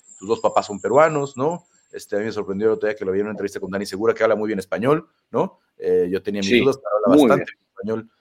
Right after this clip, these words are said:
Speaker 1: eh, Kenny Florian, ahora comentarista, por cierto, de P F L. Y, eh,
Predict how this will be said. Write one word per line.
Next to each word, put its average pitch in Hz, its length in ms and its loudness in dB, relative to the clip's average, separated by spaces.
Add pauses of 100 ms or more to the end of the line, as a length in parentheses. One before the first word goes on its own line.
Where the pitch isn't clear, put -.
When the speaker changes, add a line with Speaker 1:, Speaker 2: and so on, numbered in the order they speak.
(200)
Speaker 1:
eh, 92 640 0
Kenny 110 160 -8
Florian, 127 380 0
ahora 101 160 0
comentarista, 92 480 -8
por - 120 -20
cierto, 104 240 -8
de 90 60 0
P 104 140 -6
F 98 220 2
L. 131 260 0 (420)
Y, 160 300 -2 (920)
eh, 127 600 0